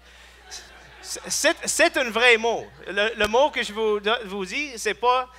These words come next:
quelque chose que j'ai inventé, c'est réellement un mot. Je vous laisse le temps d'aller faire du, une recherche, ben, pas tout de suite, maintenant, après la prédication, vous pouvez aller faire une recherche Google pour trouver, <laughs> c'est ça, pour trouver c'est quoi une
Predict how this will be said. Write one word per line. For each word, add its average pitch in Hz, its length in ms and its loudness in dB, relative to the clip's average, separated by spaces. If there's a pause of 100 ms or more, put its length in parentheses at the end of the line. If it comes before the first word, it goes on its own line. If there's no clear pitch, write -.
(120)
quelque 196 220 -2
chose 233 280 0
que 220 100 -8
j'ai 175 160 -4
inventé, 180 400 -4
c'est 196 180 -2
réellement 196 480 0
un 175 80 -8
mot. 170 380 -8 (340)
Je 139 160 -16
vous 156 140 -10
laisse 190 240 -2
le 175 100 -8
temps 196 220 -4
d'aller 180 240 0
faire 190 180 -4
du, 170 180 -12
une 165 200 -10
recherche, 196 440 -4
ben, 156 220 -4 (100)
pas 190 140 -6
tout 185 100 -10
de 156 60 -14
suite, 202 220 -8
maintenant, 180 260 -8
après 185 220 -8
la 185 80 -2
prédication, 190 600 -8
vous 160 120 -16 (100)
pouvez 175 220 -8
aller 180 160 -2
faire 196 200 -2
une 180 80 -8
recherche 180 300 -8
Google 185 400 -6 (920)
pour 175 140 -6
trouver, 220 220 2
<laughs> - 0 -
c'est 208 100 -2
ça, 185 220 -4 (600)
pour 226 160 2
trouver 247 280 0
c'est 214 180 -2
quoi 220 300 4
une 196 160 -4